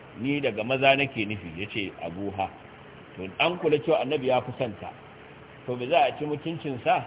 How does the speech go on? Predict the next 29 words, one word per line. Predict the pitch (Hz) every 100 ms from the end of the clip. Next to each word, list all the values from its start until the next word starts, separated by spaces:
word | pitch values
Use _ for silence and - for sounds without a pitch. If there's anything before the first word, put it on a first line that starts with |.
| -
bara | 98 120 147
a | 127
taba | - 139 120
abin | 110 143 139
da |
ya | 107
fi | 101
so. | - 95 - -
To, | 90
tun | - 170 185
a | 156
zamanin | 139 165 160 151 160 156 - - -
Annabi | 107 127 139
sallallahu | 151 147
alaihi | 139 135
wasallam | 139 147
abinda | 143 - 110 147
munafikai | 135 117 101 107 131
suka | 139 120
rike | - 110
kenan, | - 101 117 113 - - - - - - -
suka | - 135 131
soki | - 110 101 147
da | 147 120
na | 120
Aisha | 131 113 - 135 131
radiyallahu | 104 123 113 123 110
ta'ala | 104 123 78
anha | 104 117